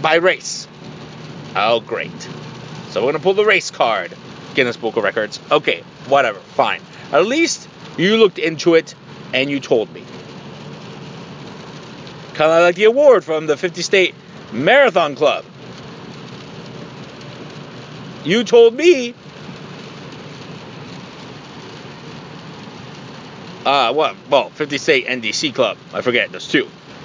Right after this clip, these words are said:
You told me, "Oh, guess what? Let me know when it is. I'll do the award." Oh, great. How much is it gonna cost? "Oh, you know, we'll send you the invoice."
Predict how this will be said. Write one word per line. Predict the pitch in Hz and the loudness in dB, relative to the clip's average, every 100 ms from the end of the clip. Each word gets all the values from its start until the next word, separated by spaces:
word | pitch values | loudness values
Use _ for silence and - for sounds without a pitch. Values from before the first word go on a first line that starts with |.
| - - - - - - - - - - - - - - - | -18 -16 -16 -16 -16 -16 -16 -16 -16 -16 -18 -18 -18 -18 -6
You | 185 | -4
told | 202 233 220 | 4 6 6
me, | 214 196 | 6 4
"Oh, | 180 233 | 6 4
guess | 226 202 | 4 4
what? | 233 226 180 - - - - - - - - - - - - | 6 6 4 -4 -20 -18 -16 -16 -18 -16 -16 -16 -16 -10 2
Let | 180 | 4
me | 208 | 4
know | 208 196 202 | 6 8 8
when | 196 | 6
it | 180 | 6
is. | 202 220 220 208 - - - | 8 8 8 4 -2 -12 -2
I'll | 156 180 | 4 6
do | 175 | 6
the | 170 | 6
award." | 165 165 131 90 - - - - - - | 4 4 2 -2 -14 -20 -18 -18 -10 4
Oh, | 339 330 | 6 8
great. | 330 247 | 6 4
How | - 180 | 2 0
much | 214 | 0
is | 196 | 0
it | |
gonna | 208 | 0
cost? | 190 190 120 - - - - | 4 4 2 -8 -20 -6 8
"Oh, | 359 381 359 | 10 12 10
you | 269 254 | 6 6
know, | 233 233 | 6 8
we'll | 233 | 6
send | 233 226 | 4 2
you | 208 | 4
the | 185 | 2
invoice." | 160 92 - | 2 -2 -4